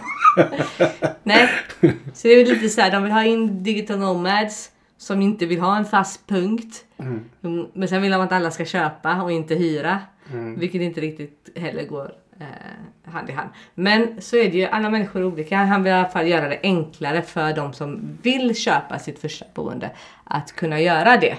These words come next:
Speaker 2: Mm.
Speaker 1: Eh, och det finns ju alltid risker, eh, med sånt också. För att, eh, som vi har sett innan när de gör, eh, att du får hundra procent lån eller du får nittiofem procent lån. Så följer det alltid risker med sånt här.
Speaker 2: Mm.
Speaker 1: Mm.
Speaker 2: Nej,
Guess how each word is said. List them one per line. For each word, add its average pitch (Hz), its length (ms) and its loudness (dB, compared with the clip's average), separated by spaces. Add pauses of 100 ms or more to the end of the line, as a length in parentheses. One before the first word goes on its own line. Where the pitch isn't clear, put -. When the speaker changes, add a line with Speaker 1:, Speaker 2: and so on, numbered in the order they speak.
(300)
Speaker 2:
Mm. 120 200 -2
Speaker 1:
Eh, 143 240 -6
och 180 180 -4
det 220 80 2
finns 247 240 -2
ju 254 40 2
alltid 220 260 0
risker, 170 640 -4 (420)
eh, 170 240 -8
med 170 180 -4
sånt - 200 -6
också. 190 280 -6
För 190 180 -6
att, 170 280 -6
eh, 165 260 0
som 170 140 -4
vi 160 60 0
har 160 60 -2
sett 160 240 -6
innan 160 320 -2
när 156 100 0
de 156 200 0
gör, 143 260 0 (480)
eh, - 260 -10
att 156 100 -10
du 151 80 -8
får 151 220 -4
hundra 165 380 4
procent 160 580 0
lån 160 540 6
eller 151 160 2
du 147 80 -2
får 156 120 -4
nittiofem 160 500 0
procent 160 480 -2
lån. 151 500 4 (640)
Så 247 200 4
följer 214 340 8
det 208 60 10
alltid 190 260 8
risker 175 360 -2
med 156 280 -4
sånt - 180 -10
här. - 200 -8 (540)
Speaker 2:
Mm. 135 320 4 (260)
Speaker 1:
Mm. 208 140 2 (640)
Speaker 2:
Nej, 165 200 4